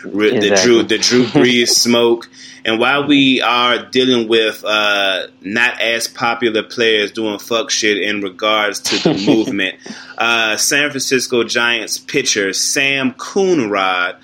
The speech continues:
Speaker 1: how ironic, uh, was, uh,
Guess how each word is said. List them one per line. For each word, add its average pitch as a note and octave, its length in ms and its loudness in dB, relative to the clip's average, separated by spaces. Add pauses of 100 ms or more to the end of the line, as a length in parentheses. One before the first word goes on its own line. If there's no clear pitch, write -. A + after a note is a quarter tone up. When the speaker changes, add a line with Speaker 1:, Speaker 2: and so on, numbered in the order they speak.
(220)
Speaker 1:
how A2+ 200 0
ironic, F#2 720 -2 (300)
uh, G#2 680 0
was, A2+ 360 2 (220)
uh, A2 600 0